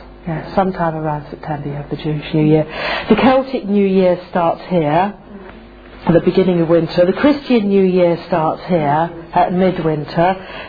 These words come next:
The Chinese New Year starts here, and the Tibetan New Year starts here. Um, and then there was another one I came across that started in the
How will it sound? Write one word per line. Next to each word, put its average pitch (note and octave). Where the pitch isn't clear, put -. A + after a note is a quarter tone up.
The G3+
Chinese A3
New G#3
Year F#3
starts F3
here, D#3+
and D#3+
the E3+
Tibetan F3
New D#3
Year D3+
starts D3
here. D#3
Um, F#3+
and G3+
then G#3
there G#3
was G3+
another G#3
one G3
I F#3+
came F#3
across F#3
that -
started F3
in E3+
the -